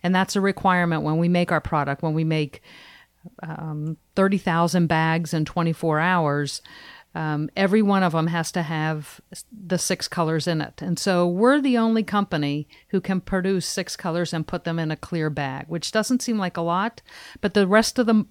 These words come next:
of the industry, for some reason, has just kinda, um, allowed us to do that, which has enabled us to grow our business. So that rainbow array, that, um, intellectual property gave us the courage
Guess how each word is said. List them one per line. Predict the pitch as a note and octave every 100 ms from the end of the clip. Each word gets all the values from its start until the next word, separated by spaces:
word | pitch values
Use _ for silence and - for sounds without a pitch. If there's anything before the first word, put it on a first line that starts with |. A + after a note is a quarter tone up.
| -
of | F3+ E3+
the | F#3+ G3+
industry, | C4 B3+ - D#3
for | D#3+ F3
some | E3 - F#3 G3+
reason, | A3 B3 F3 D3+ E3
has | E3+ D#3+
just | - F3 - -
kinda, | F3+ F3 D#3+ - - - - - - _
um, | G3 D#3 D3+ D3+
allowed | F3+ E3 E3+ F3
us | F3+ -
to | - F3
do | F#3+ G3
that, | G3+ G#3+ -
which | F3+ -
has | E3
enabled | F3 F3 E3 D#3+
us | D#3
to | -
grow | D3+ D#3 D3
our | C#3+
business. | D3+ D3 A2 - - - -
So | - F#3+
that | G#3+ A#3+ A#3
rainbow | A3 A3+ A3 G#3 F#3
array, | E3+ E3+ E3+ C#3 D#3 D3+
that, | E3+ E3+ - - - -
um, | D#3+ D3+
intellectual | G3+ G#3+ A3+ G#3 F#3 G3 F3
property | - F3+ F3 E3 D#3
gave | F3 F3 E3+
us | E3+ -
the | C#3
courage | - F3 F3+ G#3+ A#3+ A3+ -